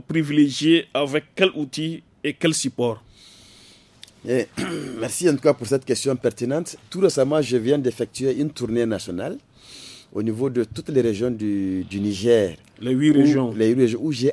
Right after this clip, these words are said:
Speaker 2: animé, euh, une, euh, des communications sur la communication de crise en temps de conflit comme en temps de catastrophe naturelle. Donc, euh, j'ai outillé tous les volontaires et cadres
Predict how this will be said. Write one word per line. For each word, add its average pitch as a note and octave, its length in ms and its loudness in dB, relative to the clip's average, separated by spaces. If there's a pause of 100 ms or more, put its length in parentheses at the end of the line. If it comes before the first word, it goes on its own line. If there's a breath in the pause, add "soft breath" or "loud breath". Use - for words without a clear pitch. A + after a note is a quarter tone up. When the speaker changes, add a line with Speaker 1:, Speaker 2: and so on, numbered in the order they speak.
Speaker 2:
animé, A2 640 0 (100)
euh, F#2+ 480 -2 (120)
une, A#2+ 280 0
euh, G2 380 0 (340)
des G#2+ 140 -4
communications A#2 600 -2
sur D3 360 -2 (100)
la G#2 140 -6
communication A#2 500 -4
de A2+ 140 -4
crise D3+ 500 4 (800 soft breath)
en F#3+ 60 -6
temps F3 160 -2
de F3 120 0
conflit D#3+ 580 -2 (120)
comme D3+ 140 -2 (100)
en A#2 80 -4
temps C#3 380 -2 (160)
de G2+ 120 -12
catastrophe - 560 -8
naturelle. F#2 440 -8 (640 loud breath)
Donc, A#2 300 0
euh, G#2 420 2
j'ai G#2 460 0
outillé D3+ 640 -2 (180)
tous B3 180 -2
les D#3+ 160 4
volontaires A2+ 760 2 (480 soft breath)
et G2+ 80 -6
cadres D3+ 400 -4